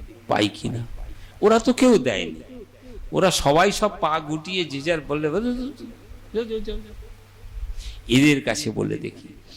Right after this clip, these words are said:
যখনই ওখানে বলেছেন, "জানো,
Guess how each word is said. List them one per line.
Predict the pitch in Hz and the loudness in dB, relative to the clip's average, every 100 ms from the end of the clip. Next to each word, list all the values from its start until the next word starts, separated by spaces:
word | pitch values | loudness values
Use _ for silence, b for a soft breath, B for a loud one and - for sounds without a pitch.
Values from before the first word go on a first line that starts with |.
| B B B - - | B B B -14 -2
যখনই | 139 165 208 226 | 0 0 -2 0
ওখানে | 240 202 220 233 226 214 | 0 0 -2 -2 -6 -4
বলেছেন, | 185 202 202 233 233 208 | 0 0 0 2 2 0
"জানো, | 180 165 180 247 254 202 | -2 -2 2 2 2 0